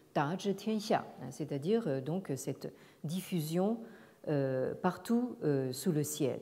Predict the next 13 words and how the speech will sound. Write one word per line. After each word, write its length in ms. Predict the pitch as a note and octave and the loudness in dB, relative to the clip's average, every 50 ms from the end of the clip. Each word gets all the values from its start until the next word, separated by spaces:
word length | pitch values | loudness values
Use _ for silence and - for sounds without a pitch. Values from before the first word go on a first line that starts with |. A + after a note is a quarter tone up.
| - - - - - - - - - - - - - - - - | -8 -14 -20 -20 -18 -16 -16 -16 -18 -20 -20 -20 -20 -14 -4 0
Donc 180 | E3 G3 G3 | 2 4 4
dans 120 | E3+ F#3+ F3+ | 4 2 2
ces 180 | - - G#3 | 2 2 2
deux 200 | F3+ D#3+ A#3 C4+ | 4 4 4 2
textes, 560 | B3+ - - C4 D4+ F#4 - - - - - C#3 B2 A#2+ - - - - - - - - _ _ _ _ _ _ _ - - - | 4 4 4 4 4 4 0 -2 -2 0 2 2 2 0 -4 -12 -18 -20 -20 -20 -20 -20 _ _ _ _ _ _ _ -12 -4 0
euh, 160 | D#3+ D3+ D3 | 2 4 4
les 240 | C#3 D3+ D3+ C#3+ E3 | 4 4 2 2 2
entretiens 480 | D#3+ D#3 - G3 F#3 - - A3 G#3 F#3+ | 0 2 2 0 0 0 0 0 2 4
et 140 | D#3+ D#3 | 4 4
le, 300 | C#3+ D3 C#3 C3 C3 B2+ B2+ | 4 4 2 2 0 -2 -2
et 80 | - C#3+ | 0 0
le 120 | D3 C#3+ | 0 0
Mencius, 680 | C#3 D3+ D3+ D3+ - - - C#4 D#4+ F#4 F4 - - - | 0 0 -2 -2 -2 -2 2 4 4 4 4 2 -2 -2